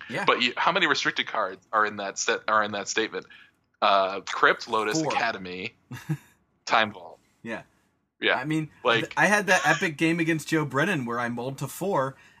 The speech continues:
Speaker 1: and, uh, I had a, uh, uh, two blue cards and a misdirection and a force of will in my hand, and I had to pass turn, and he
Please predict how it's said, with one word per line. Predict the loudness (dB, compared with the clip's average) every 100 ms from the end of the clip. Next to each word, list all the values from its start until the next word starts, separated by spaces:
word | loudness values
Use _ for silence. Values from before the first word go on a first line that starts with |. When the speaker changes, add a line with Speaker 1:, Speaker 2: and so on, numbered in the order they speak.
| _
Speaker 1:
and, | 2 4 4 2
uh, |
I | 2 2 2
had | 2 2 0
a, | -2 -2 -2
uh, | -2 -2 0 -2 -4 _ _ _
uh, | -10 -8
two | 0 0
blue | 2 0
cards | 2 4 2 -4
and | -6 -6 -4
a | -2 -2 -2
misdirection | -2 -6 -2 -2 -2 -6
and | -6 -4 -4 -2
a | -4 -4
force | -4 -4 -2
of | -4
will | -4
in | -4
my | -4
hand, | -4 -4 -6 -10 -20 -20 _ _
and | 0 2 2 -2 -6 -12 0
I | 4 4
had | 2 -2
to | -4
pass | 0 2 2
turn, | -2 -2 -2 -4 -8
and | -8 -8
he | -4 -4 -4